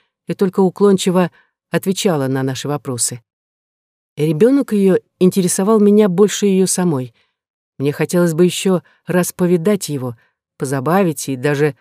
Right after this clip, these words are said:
оставить совсем у себя. Какое-то особенное нежное участие зарождалось во мне к этому бедному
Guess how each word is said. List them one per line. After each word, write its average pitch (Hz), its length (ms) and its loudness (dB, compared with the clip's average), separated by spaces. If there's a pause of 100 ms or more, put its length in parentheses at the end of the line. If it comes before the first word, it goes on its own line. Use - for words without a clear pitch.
(200)
оставить 156 420 -2
совсем 220 640 0
у 139 60 -10
себя. 131 380 -6 (720)
Какое-то 180 400 -4
особенное 170 800 0 (300)
нежное 165 460 2
участие 156 500 -2
зарождалось 143 640 -2
во 147 80 -4
мне 151 220 -2
к - 100 -8
этому 147 260 -4
бедному 151 540 -2